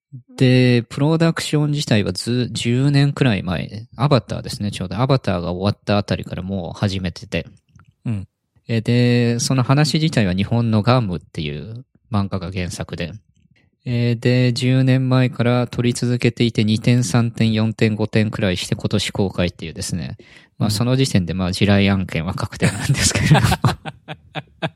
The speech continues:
Speaker 1: うん、なんというかですね。まあ、原作ファンだったら見るって感じですかね。うん。
Speaker 2: うん。
Speaker 1: 原作は結構猟奇的な感じもあってですね。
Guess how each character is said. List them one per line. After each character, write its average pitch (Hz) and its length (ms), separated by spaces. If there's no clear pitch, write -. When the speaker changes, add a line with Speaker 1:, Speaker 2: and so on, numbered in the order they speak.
Speaker 1:
う 104 60
ん、 95 680
な 107 260
ん 104 100
と 101 120
い 92 80
う 98 80
か 95 100
で 92 80
す 98 140
ね。 98 100
ま 101 540
あ、 - 40
原 117 220
作 - 240
フ - 80
ァ 127 80
ン 127 80
だ 113 80
っ 107 60
た - 180
ら 85 380
見 92 100
る 85 80
っ - 40
て - 180
感 - 160
じ - 100
で - 60
す - 120
か 104 80
ね。 113 540
う 104 60
ん。 95 340
Speaker 2:
う - 40
ん。 113 540
Speaker 1:
原 147 160
作 160 220
は 151 100
結 - 220
構 104 160
猟 120 220
奇 - 120
的 123 220
な 117 100
感 110 220
じ 107 100
も 98 140
あ - 20
っ - 100
て - 140
で - 80
す - 140
ね。 98 280